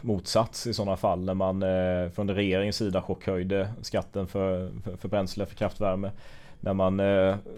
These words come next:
inför skatt på avfallsspänning och liknande också, vilket gör, eh, att man har mycket kraftproduktion som har lagt ner eller som inte var konkurrenskraftig.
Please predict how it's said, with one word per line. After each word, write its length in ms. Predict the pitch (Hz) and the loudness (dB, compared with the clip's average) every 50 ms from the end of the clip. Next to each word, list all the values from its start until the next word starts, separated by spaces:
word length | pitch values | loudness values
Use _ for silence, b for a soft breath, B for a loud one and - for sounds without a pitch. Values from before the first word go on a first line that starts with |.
| 98 - - - - 69 | -14 -14 -14 -14 -10 -8
inför 240 | 98 104 - 98 | -8 -6 -4 -4
skatt 320 | 92 - - 95 90 - - - | -4 0 0 0 0 -2 -4 -2
på 200 | - 101 95 98 | 0 2 2 2
avfallsspänning 800 | 92 95 101 95 - - 95 90 - - 107 98 92 92 95 98 | 4 4 4 4 4 2 0 0 0 0 0 0 0 -2 -4 -4
och 60 | 104 | -2
liknande 360 | 104 98 90 - 92 95 92 | -2 -2 -4 -4 -4 -4 -4
också, 280 | 90 - - - 120 117 | -4 -6 -4 -2 -2 0
vilket 300 | 101 104 92 - 95 95 | 0 0 -2 -2 -2 -2
gör, 200 | 98 95 92 92 95 92 - - | 0 0 0 0 -2 -4 -8 -12
eh, 560 | - - - - - 57 62 60 62 64 131 | -12 -10 -8 -6 -4 -4 -4 -4 -4 -4 -6
att 100 | - - | -6 -2
man 120 | 135 131 120 | 0 2 4
har 180 | 120 120 113 | 6 6 4
mycket 340 | 117 131 - 120 110 - 95 | 4 2 -2 -2 -2 -2 0
kraftproduktion 440 | - 101 - - 107 95 - 101 90 | 0 0 0 -2 -4 -4 -4 -4 -4
som 100 | 92 101 | -2 -2
har 80 | 92 | 0
lagt 180 | 90 92 - - | 0 -2 -4 -4
ner 280 | 101 95 95 98 98 95 | -6 -4 0 0 2 2
eller 140 | 95 92 | 0 0
som 120 | 90 - 101 | -2 -4 -4
inte 220 | 95 87 - 104 | -4 -4 -4 0
var 180 | 107 110 107 92 | 2 2 2 2
konkurrenskraftig. 840 | - - 104 90 - 101 92 87 - - 95 87 - - - 98 | 0 -2 -4 0 0 0 -2 -2 -2 -4 -6 -6 -4 -6 -8 -8